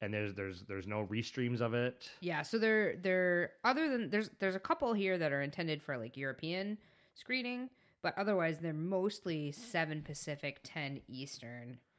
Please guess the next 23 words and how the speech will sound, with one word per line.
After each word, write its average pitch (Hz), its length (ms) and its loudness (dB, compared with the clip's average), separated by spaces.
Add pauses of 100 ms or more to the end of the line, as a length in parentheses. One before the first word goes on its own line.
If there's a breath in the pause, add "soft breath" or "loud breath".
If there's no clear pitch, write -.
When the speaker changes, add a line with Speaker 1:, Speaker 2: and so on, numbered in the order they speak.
(1160)
Speaker 2:
with 156 220 -4
few 180 240 -2
exceptions. 120 600 -10
There's, 247 280 0
there 190 320 6
are - 20 4
a 147 60 -4
few. 127 260 -6
I 127 80 -6
think 147 160 -6
the, 135 200 -4
the 151 120 -4
European 165 580 0
ones 131 440 -8
are, 123 440 -6
um, 120 360 -10 (500)
three 214 260 0
Eastern 127 840 -6 (120)
because 135 300 -10
it's 120 160 -14
nine 139 380 -2
P 131 200 -8
M 120 440 -8